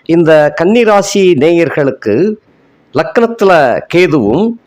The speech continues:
ஆறாம் இடத்துல வக்கரமடைந்த சனியும், ஏழாம் இடத்தில் ராகுவும், எட்டில் சந்திரன் ஆட்சி மூல திரிகோண செவ்வாயும், ஒன்பதில் குருவும், பத்தில் சூரியனும், உடன் அஸ்தமனம் பெற்ற சுக்கிரனும்,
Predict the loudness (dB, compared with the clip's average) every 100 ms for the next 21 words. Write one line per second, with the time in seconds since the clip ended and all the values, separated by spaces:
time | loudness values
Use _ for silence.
0 | _ -2 0 2 2 0 0 -2 0 0
1 | -2 -2 -2 0 0 0 0 2 0 -2
2 | -4 -2 -2 0 0 -2 -4 -8 0 2
3 | 2 0 0 -2 -2 -2 0 0 0 -2
4 | -4 -2 -4 -4 -6 -6 -4 -4 -4 -2
5 | -2 0 0 0 0 0 0 -2 -2 0
6 | -2 -2 -2 0 -2 -2 -4 -2 -2 0
7 | -2 -4 -6 -12 -20 -20 _ -2 0 0
8 | 0 0 0 0 2 0 -2 -4 -8 _
9 | _ _ -6 -4 -4 -2 -2 -4 -10 -6
10 | -2 0 2 0 0 -2 -4 _ _ -2
11 | 0 0 -2 -4 -6 -6 -4 -2 -2 -2
12 | -4 -4 -2 -4 -6 -4 -2 0 0